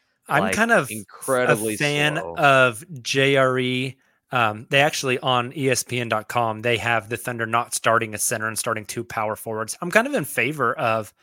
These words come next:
Speaker 1: Robinson Earl starting at the four. I think that's interesting when
Speaker 2: Yeah,
Speaker 1: they get,
Speaker 2: I,
Speaker 1: like, a
Speaker 2: yeah,
Speaker 1: legit
Speaker 2: that's,
Speaker 1: five.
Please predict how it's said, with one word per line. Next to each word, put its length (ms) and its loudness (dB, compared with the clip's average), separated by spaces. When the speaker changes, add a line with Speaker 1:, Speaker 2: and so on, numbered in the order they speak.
Speaker 1:
Robinson 460 2
Earl 320 2
starting 600 2
at 120 -4
the 80 -12
four. 500 -8
I 100 -6
think 140 -8
that's 200 -2
interesting 640 -12
when 160 0
Speaker 2:
Yeah, 80 4
Speaker 1:
they 60 -4
get, 100 6
Speaker 2:
I, 20 2
Speaker 1:
like, 160 2
a 60 -2
Speaker 2:
yeah, 140 4
Speaker 1:
legit 180 0
Speaker 2:
that's, 100 -2
Speaker 1:
five. 340 -2